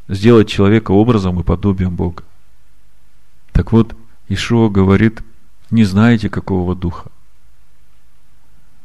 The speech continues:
Девятая глава Евангелия от Луки мы начали читать. Значит, самаряне отказались его принять, видя то, ученики его, Иаков и Иоанн, сказали: «Господи,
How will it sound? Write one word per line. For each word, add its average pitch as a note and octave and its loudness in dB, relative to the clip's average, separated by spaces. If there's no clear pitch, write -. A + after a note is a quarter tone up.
Девятая F#2+ 2
глава F#2+ 2
Евангелия F#2 2
от F#2+ -4
Луки F#2+ -2
мы F#2+ 2
начали F2+ -2
читать. - -6
Значит, - -2
самаряне G#2 4
отказались G#2+ 2
его A#2+ 2
принять, G#2+ 2
видя G2 2
то, B2+ 2
ученики F#2+ -2
его, G2 2
Иаков F#2 0
и F2+ -2
Иоанн, F#2 0
сказали: F2+ -4
«Господи, F#2 0